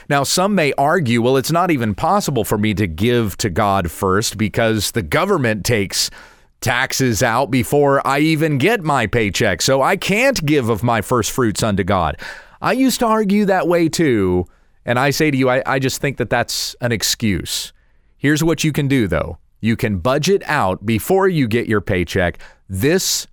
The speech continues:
much is going to God." And that's giving your first fruits. Even before the government is able to take taxes out from you, you know,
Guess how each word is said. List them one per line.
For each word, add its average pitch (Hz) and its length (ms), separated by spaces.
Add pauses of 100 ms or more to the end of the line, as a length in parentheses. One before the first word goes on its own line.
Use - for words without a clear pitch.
much 127 500
is 123 240
going 107 400
to 120 120
God." 85 460 (640)
And 98 260
that's 120 560 (180)
giving 117 320
your 110 120
first 104 300
fruits. - 440 (220)
Even 190 240
before 220 300
the 220 100
government 170 640 (380)
is 131 260
able 143 220
to 117 100
take 123 280
taxes 127 580
out 104 380 (260)
from 120 300
you, 98 440 (540)
you 156 680
know, 123 580